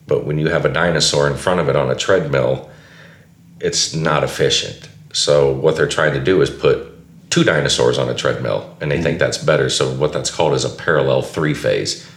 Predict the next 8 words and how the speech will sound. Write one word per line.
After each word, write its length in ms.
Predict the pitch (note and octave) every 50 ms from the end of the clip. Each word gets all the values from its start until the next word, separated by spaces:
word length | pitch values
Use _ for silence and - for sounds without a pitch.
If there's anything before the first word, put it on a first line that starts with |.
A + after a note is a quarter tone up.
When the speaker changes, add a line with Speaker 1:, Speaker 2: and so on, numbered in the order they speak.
| - - - -
Speaker 1:
two 180 | - A2+ G#2+
three-phase 520 | G#2 - F#2 F2+ E2 D2+ E2 D#2 - C2+ C2
motors 340 | C#2 B1+ B1 C2+ B1+ -
next 240 | C#2+ C#2 C2 - -
to 100 | - -
each 160 | - A1 -
other. 280 | - G1+ G1+ G1+ G1+ - - - - - - -
Speaker 2:
Mm-hmm. 320 | - F2 F2 F2 F2 F#2